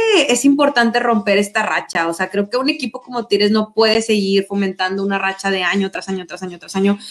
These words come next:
de no ganar en ese estadio. Yo confío en que este domingo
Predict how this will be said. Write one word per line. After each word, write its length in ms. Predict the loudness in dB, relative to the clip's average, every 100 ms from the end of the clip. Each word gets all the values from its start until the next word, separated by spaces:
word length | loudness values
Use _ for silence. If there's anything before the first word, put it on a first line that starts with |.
| -6
de 200 | 2 4
no 180 | 6 6
ganar 340 | 4 2 2
en 60 | 2
ese 160 | 0 -2
estadio. 400 | 0 2 4 4
Yo 180 | 2
confío 460 | 2 -4 -2 0 0
en 100 | 0
que 340 | 0 -2 -4 _
este 480 | 0 0 0 0 2
domingo 720 | 2 4 4 2 0 -2 -4